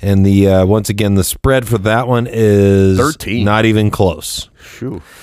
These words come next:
Speaker 1: So <clears throat> are they, they're not, yeah, they're not favoring Arizona. They're favoring Baltimore.
Speaker 2: Oh,
Speaker 1: Okay.
Speaker 2: yeah.
Speaker 1: Um, but we're moving right along into the last one o'clock game on our list. It's Jacksonville at Houston.
Speaker 2: Shoo.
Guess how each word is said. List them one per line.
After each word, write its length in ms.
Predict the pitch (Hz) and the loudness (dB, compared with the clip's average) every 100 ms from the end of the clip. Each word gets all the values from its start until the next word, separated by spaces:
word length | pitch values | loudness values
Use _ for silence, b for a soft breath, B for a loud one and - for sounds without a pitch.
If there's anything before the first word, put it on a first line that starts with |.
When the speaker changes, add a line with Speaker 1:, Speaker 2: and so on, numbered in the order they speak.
| B B | B B
Speaker 1:
So 540 | - 113 107 101 107 - | -4 0 2 2 0 -2
<clears throat> 40 | |
are 440 | - 139 123 120 | 0 2 0 0
they, 100 | 120 - | -2 -2
they're 160 | 139 165 | -2 0
not, 240 | 151 - | -2 -4
yeah, 260 | 110 98 82 | -4 -2 0
they're 220 | 92 98 | 0 0
not 300 | 92 90 82 | 0 -2 -4
favoring 680 | - 92 82 82 80 78 78 - _ _ - | 0 0 2 0 -2 -4 -8 -16 _ _ -12
Arizona. 420 | 87 78 82 80 | -8 -6 -6 -4
They're 100 | 85 | -4
favoring 360 | 80 85 82 78 | -2 -4 -4 -6
Baltimore. 420 | 80 76 80 78 | -8 -8 -10 -4
Speaker 2:
Oh, 80 | 156 120 | -2 0
Speaker 1:
Okay. 220 | 92 87 | -2 -4
Speaker 2:
yeah. 60 | - B B B - | -6 B B B -4
Speaker 1:
Um, 380 | 110 110 107 101 | 0 0 0 -2
but 80 | 117 | -2
we're 120 | 131 | 0
moving 260 | 151 135 | 0 0
right 280 | 120 135 165 | 0 0 0
along 440 | 143 127 123 123 131 | 2 2 2 0 -2
into 800 | 117 110 - 110 104 101 101 b b - | -2 -4 0 2 4 2 0 b b -4
the 100 | 98 | 0
last 420 | 107 117 123 - | 2 0 -2 -2
one 120 | 123 | -4
o'clock 320 | 110 117 107 | -2 -2 -2
game 260 | 104 107 110 | 0 -2 -2
on 180 | 117 110 | -2 0
our 120 | 104 | 2
list. 400 | 101 110 110 - | 2 0 0 -4
It's 220 | 110 - | -10 -10
Jacksonville 800 | - 113 117 - 123 110 110 113 - | -6 -4 -2 -2 -4 0 0 -2 -4
at 220 | 135 135 | -4 -4
Houston. 600 | 92 143 135 - 135 127 - - | -4 -2 0 0 -2 -4 -8 -18
Speaker 2:
Shoo. 380 | - 160 208 | -12 -8 -8